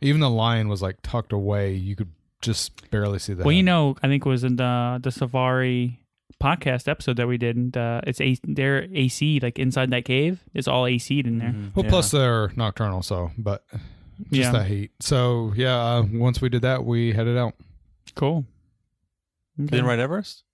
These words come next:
Speaker 1: No, we didn't. Like I said, we had the Lion King booked. We had, oh, I'm sorry. Yes, we did do Dinosaur. Yeah.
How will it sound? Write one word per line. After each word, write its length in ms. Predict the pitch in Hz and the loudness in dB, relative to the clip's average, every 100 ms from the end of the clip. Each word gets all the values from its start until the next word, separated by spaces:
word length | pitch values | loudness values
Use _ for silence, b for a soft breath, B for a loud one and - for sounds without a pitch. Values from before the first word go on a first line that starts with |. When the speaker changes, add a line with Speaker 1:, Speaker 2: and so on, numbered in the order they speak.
| _ - | _ -2
Speaker 1:
No, 240 | 131 135 | 2 4
we 80 | 131 | 4
didn't. 160 | 139 117 | 2 0
Like 240 | 110 117 | 0 2
I 60 | 117 | 2
said, 240 | 120 127 | 2 2
we 160 | 120 139 | 4 4
had 340 | 151 147 135 | 6 4 2
the 260 | 135 143 139 | 0 2 4
Lion 300 | 123 131 135 | 2 2 2
King 280 | 147 147 135 | 0 0 -2
booked. 300 | - 143 - | 0 -2 -2
We 160 | 127 120 | -2 0
had, 380 | 113 120 117 - - | 2 2 0 -2 0
oh, 260 | 160 151 | 2 2
I'm 140 | 131 139 | 0 0
sorry. 300 | - 131 120 | 2 4 4
Yes, 260 | 123 98 | 2 0
we 80 | 123 | 0
did 160 | 123 117 | 0 0
do 80 | 117 | 0
Dinosaur. 480 | 113 101 95 87 - - | 0 -2 -4 -8 -12 -12
Yeah. 140 | 104 | -12